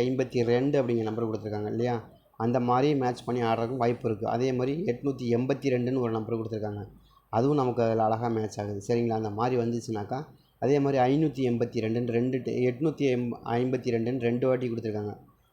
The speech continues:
இங்க வந்து மேலேயும் கொடுத்துருக்காங்க பாருங்க. இங்க ஒண்ணு கொடுத்துருக்காங்க இல்லையா? அதே மாதிரி இங்கேயும் ஒண்ணு கொடுத்துருக்காங்க பாருங்க. எட்நூத்தி ஐம்பத்தி ரெண்டு, எட்நூத்தி ஐம்பத்தி ரெண்டுன்னு கொடுத்துருக்காங்களா? அந்த மாதிரி நமக்கு மறுபடியும் அந்த மாதிரி நம்பர்களை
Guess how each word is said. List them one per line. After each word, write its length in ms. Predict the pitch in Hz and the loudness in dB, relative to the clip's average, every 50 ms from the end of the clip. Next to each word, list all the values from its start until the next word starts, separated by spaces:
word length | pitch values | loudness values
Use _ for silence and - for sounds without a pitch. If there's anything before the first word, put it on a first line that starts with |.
| _ - | _ -4
இங்க 100 | 113 123 131 | -2 0 2
வந்து 140 | 135 135 127 131 | 2 2 2 4
மேலேயும் 340 | 131 139 139 143 143 139 | 4 4 4 4 4 2
கொடுத்துருக்காங்க 400 | 127 120 110 120 117 113 113 110 104 | 2 0 0 0 0 0 0 0 0
பாருங்க. 180 | 110 107 107 110 | 0 0 -2 -2
இங்க 120 | 110 110 113 | -2 -2 0
ஒண்ணு 120 | 113 110 110 | 0 0 -2
கொடுத்துருக்காங்க 360 | 120 120 123 123 120 113 110 | -2 -4 -2 -2 -2 0 0
இல்லையா? 140 | 107 113 117 123 127 127 - - _ _ _ _ _ _ _ _ _ _ _ _ _ _ _ _ _ _ _ - - _ _ _ - 113 | 0 -2 -2 -4 -6 -10 -16 -20 _ _ _ _ _ _ _ _ _ _ _ _ _ _ _ _ _ _ _ -20 -20 _ _ _ -4 0
அதே 120 | 113 135 147 143 | 2 4 4 4
மாதிரி 160 | 139 139 139 135 127 127 | 4 4 2 2 2 2
இங்கேயும் 300 | 135 139 139 143 143 143 139 | 2 2 2 2 2 2 2
ஒண்ணு 120 | 131 120 110 | 2 0 0
கொடுத்துருக்காங்க 420 | 117 113 113 107 110 107 107 104 113 | 0 -2 0 0 0 0 -2 -2 -4
பாருங்க. 200 | 107 104 101 101 104 104 - - - - _ _ _ _ _ _ _ _ _ _ _ _ _ _ _ _ _ _ _ _ _ _ _ - 123 | -4 -4 -4 -6 -8 -10 -12 -20 -20 -20 _ _ _ _ _ _ _ _ _ _ _ _ _ _ _ _ _ _ _ _ _ _ _ 0 2
எட்நூத்தி 320 | 127 123 135 151 143 - 147 131 | 2 2 2 0 2 4 4 4
ஐம்பத்தி 380 | 131 131 127 127 123 - 123 117 | 4 4 2 2 2 0 2 2
ரெண்டு, 200 | 117 120 131 139 139 123 | 2 2 4 4 4 4
எட்நூத்தி 300 | 113 113 123 120 - 117 113 | 4 2 0 0 2 2 2
ஐம்பத்தி 320 | 117 113 113 110 - 113 | 2 2 2 0 0 0
ரெண்டுன்னு 260 | 113 110 113 110 120 107 | 0 2 2 0 0 -2
கொடுத்துருக்காங்களா? 500 | 107 101 104 98 101 104 104 104 101 101 104 | -2 -2 -2 -4 -2 -2 0 0 0 0 0
அந்த 120 | 104 101 101 110 | -2 -2 0 0
மாதிரி 220 | 117 117 110 110 107 107 | 0 0 0 -2 -2 -2
நமக்கு 260 | 104 107 107 - 151 190 - - - - - - _ - 117 117 | -2 -4 -4 -4 -4 -6 -6 -10 -18 -20 -20 -20 _ -2 2 2
மறுபடியும் 380 | 123 127 135 135 143 147 135 | 4 4 4 4 4 4 4
அந்த 100 | 131 120 113 | 4 2 0
மாதிரி 160 | 117 123 123 117 | 0 0 0 0
நம்பர்களை 360 | 113 113 117 120 117 110 110 | 0 0 0 0 -2 0 0